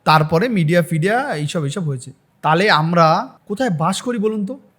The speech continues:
তোমরা দেখতে পাচ্ছ এখানে চারিদিকে মহিলা, এই যে প্রত্যেকটা মহিলা,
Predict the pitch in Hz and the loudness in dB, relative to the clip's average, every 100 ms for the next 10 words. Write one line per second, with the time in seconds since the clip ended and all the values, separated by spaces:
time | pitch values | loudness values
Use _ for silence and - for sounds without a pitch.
0 | _ 190 202 196 180 233 233 208 208 196 | _ -8 -4 -2 -2 -4 -4 -4 -2 -2
1 | 196 220 214 190 185 131 113 - _ _ | -2 -2 0 2 2 0 -6 -20 _ _
2 | 196 214 220 196 247 247 208 175 127 | -6 -6 -6 -4 -4 -2 0 -2 -2